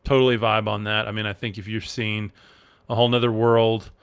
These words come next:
um, even if you've just been floating up in the upper atmosphere, even on one of the free fall planes or something, you get a different perspective. Like, it puts you in a whole different world.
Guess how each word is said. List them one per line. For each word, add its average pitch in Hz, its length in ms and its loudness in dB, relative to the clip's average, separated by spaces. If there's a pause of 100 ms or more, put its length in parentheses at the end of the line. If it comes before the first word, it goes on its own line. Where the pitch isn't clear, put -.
(360)
um, 101 460 -4
even 117 240 -2
if 98 100 -4
you've 107 140 -6
just 110 280 -8
been 117 280 -2
floating 120 760 0
up 120 240 -4
in 131 340 -10
the 117 60 -6
upper 117 360 -2
atmosphere, 113 760 -2
even 110 240 -8
on 110 220 -6
one 113 80 -10
of 110 60 -8
the 107 60 -8
free 117 280 -6
fall 104 260 -4
planes 117 480 -8
or 107 100 -8
something, 107 380 -8
you 120 120 -4
get 175 120 2
a 175 80 0
different 185 300 -2
perspective. 139 680 -6
Like, 120 160 -2
it 143 120 -8
puts 165 320 0
you 135 120 0
in 123 60 -2
a 117 80 -4
whole 131 200 -2
different 127 320 -4
world. 113 360 -2